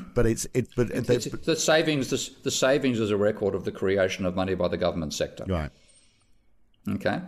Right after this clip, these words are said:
Speaker 2: a-, and, and it's also a record of the amount of money, debt being created by banks, because when you borrow money from banks, your savings go up. Why? Because your debt's gone up.
Speaker 1: Right.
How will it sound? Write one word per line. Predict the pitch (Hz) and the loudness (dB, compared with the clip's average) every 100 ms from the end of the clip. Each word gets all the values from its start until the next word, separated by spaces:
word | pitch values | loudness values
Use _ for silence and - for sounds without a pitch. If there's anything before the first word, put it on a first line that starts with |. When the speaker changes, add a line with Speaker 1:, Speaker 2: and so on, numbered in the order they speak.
| - | -2
Speaker 2:
a-, | |
and, | 104 110 127 131 | 0 2 2 2
and | 156 143 | 2 2
it's | 113 127 | 2 2
also | 123 107 92 | 2 2 2
a | |
record | 95 98 104 | 2 0 0
of | 92 | 0
the | 90 | 0
amount | 92 92 | 0 0
of | |
money, | 90 90 | 0 0
debt | 92 98 101 98 | 0 0 -2 0
being | 87 90 | -2 -2
created | 90 - 87 85 82 | -2 -2 0 0 -2
by | 82 | 0
banks, | 80 117 82 - | 2 0 0 -6
because | 87 - 87 85 - - - - | -10 -4 -2 -2 -6 -12 -14 -4
when | 98 | -2
you | 92 | 2
borrow | 104 98 | 4 4
money | 87 87 87 | 2 0 0
from | 85 | -2
banks, | 82 95 95 | 0 0 -2
your | 107 | -4
savings | - 139 120 90 | -2 0 0 -2
go | 90 76 80 | -2 -2 -4
up. | - | -4
Why? | 104 123 | -2 -2
Because | - 117 120 | -2 -4 -4
your | 117 | -2
debt's | 139 - | -4 -4
gone | - 67 | -6 -6
up. | 67 101 | -6 -4
Speaker 1:
Right. | 82 | -4